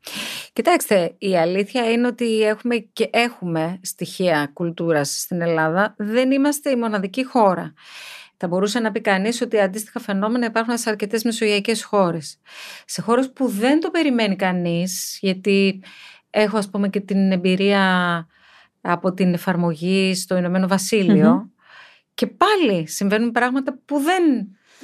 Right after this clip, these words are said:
Speaker 1: θα μπορούσε κανείς εύκολα να θεωρήσει ότι είναι εκεί αυτονόητα. Και δεν μιλάω πάλι για τις περιπτώσεις όπου, α, να πεις, έχει πάρα πολύ μεγάλο αριθμό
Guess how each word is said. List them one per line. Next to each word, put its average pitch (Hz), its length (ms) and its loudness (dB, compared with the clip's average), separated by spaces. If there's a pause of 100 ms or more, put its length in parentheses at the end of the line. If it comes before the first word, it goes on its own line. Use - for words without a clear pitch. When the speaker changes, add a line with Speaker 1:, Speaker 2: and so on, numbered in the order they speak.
(280)
Speaker 1:
θα 214 120 -2
μπορούσε 196 300 0
κανείς 185 280 -4
εύκολα 190 260 -2
να 180 120 -4
θεωρήσει 175 560 -2
ότι 180 340 -2 (1080)
είναι 196 320 4
εκεί 185 340 0
αυτονόητα. 175 800 0 (380)
Και 214 160 6
δεν 269 120 2
μιλάω 440 400 2
πάλι 233 260 0
για 202 120 -2
τις 202 100 -8
περιπτώσεις 202 680 -2
όπου, 202 240 -4 (160)
α, 208 40 0
να 202 120 0
πεις, 208 280 -2
έχει 208 260 -2
πάρα 190 320 2
πολύ 196 540 0
μεγάλο 196 320 2
αριθμό 196 640 2